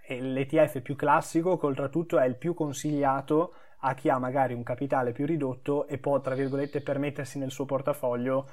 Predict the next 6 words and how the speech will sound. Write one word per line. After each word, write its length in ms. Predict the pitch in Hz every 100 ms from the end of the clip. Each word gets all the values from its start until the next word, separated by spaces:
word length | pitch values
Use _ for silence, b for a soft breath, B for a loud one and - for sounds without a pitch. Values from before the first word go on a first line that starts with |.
| B B
solo 680 | - - 156 156 160 160 151 185
uno 340 | 156 151 151
o 300 | 156 151 147
pochi 300 | 143 131 135
strumenti. 720 | - 135 120 107 110 117 113 b b b b
Eh, 480 | 143 135 131 127